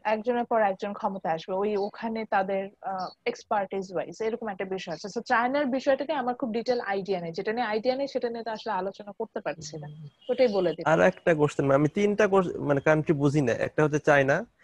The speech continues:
Speaker 2: চায়নায়
Speaker 1: হুম।
Speaker 2: ছত্র ছায়া থাকলো যে দক্ষিণ কোরিয়া, উত্তর কোরিয়া, দক্ষিণ কোরিয়া, উত্তর কোরিয়া।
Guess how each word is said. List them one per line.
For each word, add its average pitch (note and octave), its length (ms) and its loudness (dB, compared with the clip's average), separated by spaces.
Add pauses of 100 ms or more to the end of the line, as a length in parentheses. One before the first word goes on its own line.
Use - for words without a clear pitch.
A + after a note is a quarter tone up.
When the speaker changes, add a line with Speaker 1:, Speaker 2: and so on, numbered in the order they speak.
(200)
Speaker 2:
চায়নায় D3 420 4
Speaker 1:
হুম। C#3 120 -2
Speaker 2:
ছত্র E3 260 -2
ছায়া D#3 220 0
থাকলো D#3+ 300 2
যে D#3 100 2
দক্ষিণ C#3 420 2
কোরিয়া, D#3+ 380 2 (220)
উত্তর C3+ 280 -6
কোরিয়া, C#3 200 -2
দক্ষিণ C3+ 280 -2
কোরিয়া, B2 220 -2 (100)
উত্তর D#3+ 320 4
কোরিয়া। A#2+ 280 0